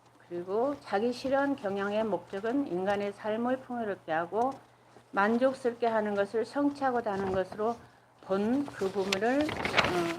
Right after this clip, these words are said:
감명을 받았습니다. 두 번째, 복음과 인생의 균형 훈련을 통한 나의 소감은 어떻습니까? 그리스도인들에게 꼭 알아야 할 것입니다. 복음과 인생이 조금씩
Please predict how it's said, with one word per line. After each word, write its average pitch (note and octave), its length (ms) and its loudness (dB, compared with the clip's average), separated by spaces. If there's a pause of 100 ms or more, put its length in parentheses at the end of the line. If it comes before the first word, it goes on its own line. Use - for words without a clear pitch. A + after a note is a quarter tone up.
(1400)
감명을 A3+ 400 6
받았습니다. F3 680 2 (1160)
두 B3+ 100 -2
번째, B3 720 8 (320)
복음과 B3+ 460 8
인생의 A#3 560 2 (100)
균형 A#3+ 280 2
훈련을 A3 460 4
통한 A3+ 460 2
나의 G3 280 6
소감은 A#3 520 4
어떻습니까? G3 960 0 (1200)
그리스도인들에게 B3 800 4
꼭 A#3 220 4
알아야 A#3 400 8
할 G#3+ 140 2
것입니다. F3+ 760 -2 (560)
복음과 C4 480 10
인생이 A3 480 2
조금씩 A#3+ 520 0